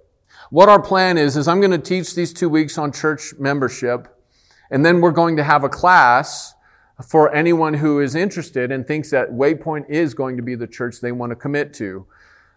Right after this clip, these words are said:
Um, and, and in that class, what we're gonna do is really teach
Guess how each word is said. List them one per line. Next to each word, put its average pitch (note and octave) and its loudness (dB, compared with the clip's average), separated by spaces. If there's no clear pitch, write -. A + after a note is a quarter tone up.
Um, A#2 0
and, C3 -2
and C3+ -2
in G3+ 4
that F#3 2
class, E3 4
what G#3+ 4
we're G#3 2
gonna F3+ 2
do E3+ 4
is B2+ -2
really E3+ 2
teach E3 -8